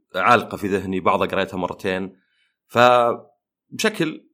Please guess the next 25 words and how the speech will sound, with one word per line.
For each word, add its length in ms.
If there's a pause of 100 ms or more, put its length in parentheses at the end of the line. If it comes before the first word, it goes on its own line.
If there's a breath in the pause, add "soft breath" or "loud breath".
(140)
يعني 440
سريع 300
عشان 160
ما 80
تصير 160
حلقة 300
مرة 240
طويلة، 560 (100)
لأن 160
لو 120
أعطي 180
كل 160
كتاب 260
خمس 340
دقايق، 420 (600)
يعني 280
هذه 140
الحالة 340
فوق 260 (440)
الساعة 260
وثلث 220
تقريبا. 580 (600)
فخلنا 520
نبدأ 120
بالكتب 360